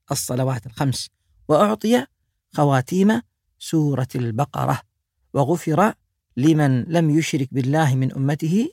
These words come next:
شيئاً، يعني غفر الله تبارك وتعالى لمن لم يشرك من أمته شيئاً ما لم يأتي المقحمات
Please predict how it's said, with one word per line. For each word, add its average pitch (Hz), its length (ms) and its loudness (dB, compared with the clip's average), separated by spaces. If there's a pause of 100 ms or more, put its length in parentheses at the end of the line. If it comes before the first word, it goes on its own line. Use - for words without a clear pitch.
(140)
شيئاً، - 320 -4
يعني 113 280 -2
غفر 151 260 2
الله 151 240 0
تبارك 143 400 0
وتعالى 160 480 0 (640)
لمن 180 400 4
لم 175 220 2
يشرك 160 420 -2
من 151 100 -2
أمته 160 540 0 (100)
شيئاً 175 520 0 (720)
ما 170 220 4
لم 214 240 4 (160)
يأتي 175 540 0
المقحمات 127 680 -2